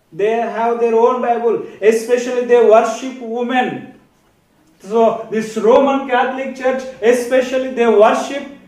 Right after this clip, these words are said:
a woman. It's called name Mary.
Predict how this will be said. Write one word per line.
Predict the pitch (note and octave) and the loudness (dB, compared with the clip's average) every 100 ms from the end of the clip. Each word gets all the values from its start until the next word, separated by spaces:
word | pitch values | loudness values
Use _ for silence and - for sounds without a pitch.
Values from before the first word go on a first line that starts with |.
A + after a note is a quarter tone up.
| _ | _
a | F#3 G3+ | -2 0
woman. | G#3+ A#3+ C#4+ B3+ D3+ C3 - _ _ _ _ _ _ | 2 0 -2 -4 -6 -10 -18 _ _ _ _ _ _
It's | F#3+ F3+ | -12 -12
called | - G#3+ A3+ A3 | -2 2 2 0
name | A3 G3+ | -4 -4
Mary. | G3 G#3 F#3 - - - | 0 2 2 -2 -10 -20